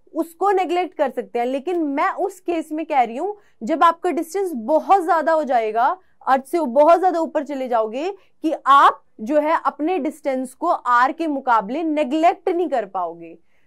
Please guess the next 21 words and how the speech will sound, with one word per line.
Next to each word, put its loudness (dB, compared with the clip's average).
तो 4
फिर -2
ये 4
जी 0
की 2
वैल्यू 2
चेंज -4
हो -4
जाएगी। -10
लेकिन 0
अगर 2
अर्थ 0
में -2
ही 2
है -2
या 4
अर्थ 2
के -4
आसपास 0
ही -8
है -6